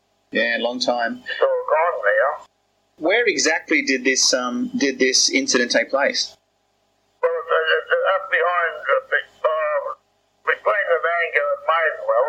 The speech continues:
Speaker 2: there's a, there's a, behind the Tarong Power Station where it is now.
Speaker 1: What's the nearest sort of, uh, decent-sized town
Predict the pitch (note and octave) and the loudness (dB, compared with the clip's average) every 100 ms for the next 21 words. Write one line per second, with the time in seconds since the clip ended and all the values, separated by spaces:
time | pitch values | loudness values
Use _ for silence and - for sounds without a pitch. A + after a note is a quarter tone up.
0 | C#3 B2 - - B2 - - - _ - | 2 2 0 0 -2 0 -4 -4 _ -10
1 | - B2+ E3+ D#3+ B2+ - C#3+ D#3 C#3 C#3 | -2 2 2 2 0 0 0 0 -2 0
2 | D3 C#3 - B2+ C3+ - B2 B2+ B2 B2+ | 0 0 0 0 0 -2 -2 -2 0 0
3 | A#2 - A#2 G2 C2+ _ _ _ _ _ | 0 0 2 2 0 _ _ _ _ _
4 | _ _ _ _ _ _ - F#3 F#3 F3+ | _ _ _ _ _ _ -2 -2 0 -2
5 | E3 E3 D#3 - D#3 - C#3 C3 B2+ C3 | -2 -2 0 0 2 0 0 -2 -2 0
6 | - - C#3+ C#3+ C3+ C#3 A#2+ A#2+ - B2+ | 2 0 -2 0 0 2 0 0 0 2
7 | C3+ | 2